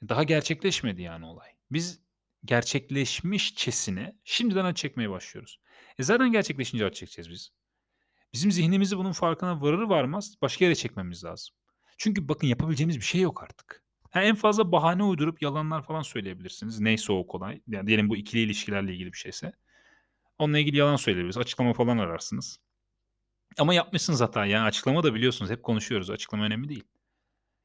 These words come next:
O karşınızdakinin anlayışına ve sizin pişmanlığınıza kalmış bir durum. Dolayısıyla kendinize o açıdan güvenmeniz lazım. Bakın bizim güçlü olmamız gerekiyor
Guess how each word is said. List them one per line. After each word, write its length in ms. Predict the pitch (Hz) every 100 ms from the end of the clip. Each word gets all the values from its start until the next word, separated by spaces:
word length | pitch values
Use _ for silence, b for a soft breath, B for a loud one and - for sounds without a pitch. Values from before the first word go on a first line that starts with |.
| _
O 80 | 143
karşınızdakinin 560 | 131 120 117 104 104 147
anlayışına 520 | 139 131 - 208 165
ve 100 | 127
sizin 380 | - 156 226 208
pişmanlığınıza 640 | - 165 156 147 151 196
kalmış 400 | 117 90 - -
bir 40 |
durum. 240 | - 92 139
Dolayısıyla 460 | 151 156 - 170
kendinize 360 | - 151 170 196
o 80 | 190
açıdan 260 | - 185
güvenmeniz 480 | 127 139 143 180 151
lazım. 200 | 104 98
Bakın 240 | 107 113
bizim 220 | 110 156 143 -
güçlü 240 | - 190
olmamız 240 | 156 101
gerekiyor 340 | 90 - -